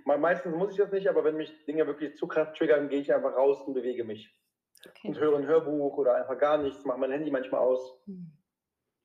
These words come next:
Speaker 2: Okay, also Stille, Naturverbundenheit, ein bisschen vielleicht auch,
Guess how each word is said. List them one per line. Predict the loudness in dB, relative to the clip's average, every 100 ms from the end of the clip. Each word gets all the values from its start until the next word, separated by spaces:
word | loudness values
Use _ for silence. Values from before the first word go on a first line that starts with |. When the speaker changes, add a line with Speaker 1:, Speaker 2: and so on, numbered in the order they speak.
| _ _ _
Speaker 2:
Okay, | -6 -6 -4
also | 0 2
Stille, | 4 6 6 6 6
Naturverbundenheit, | 4 4 2 4 2 2 2 2 2 2 0 -2
ein | 2
bisschen | 4 6 6 4
vielleicht | 6 8 8 8
auch, | 6